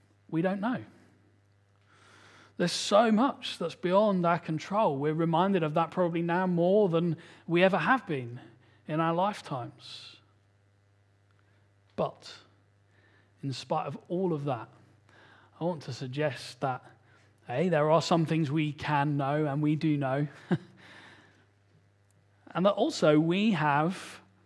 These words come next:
some choices we can make. And my hope today over the next bit of time is to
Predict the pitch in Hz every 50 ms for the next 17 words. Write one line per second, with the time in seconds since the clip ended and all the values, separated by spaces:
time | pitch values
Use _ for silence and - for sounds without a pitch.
0 | _ _ _ _ _ _ - - 190 185 - - 233 277 311 - - - 151 127
1 | 123 139 156 175 156 - 165 202 202 202 226 240 185 - - - - - - _
2 | _ _ _ _ _ _ _ _ _ _ _ _ _ _ _ _ _ _ - -
3 | - - - - 196 202 208 208 214 185 - 240 277 302 269 - - - - -
4 | - 185 160 208 226 262 254 220 190 180 190 185 180 190 185 190 196 214 196 -
5 | - 214 196 - - - 240 254 240 214 208 190 - - - - 214 196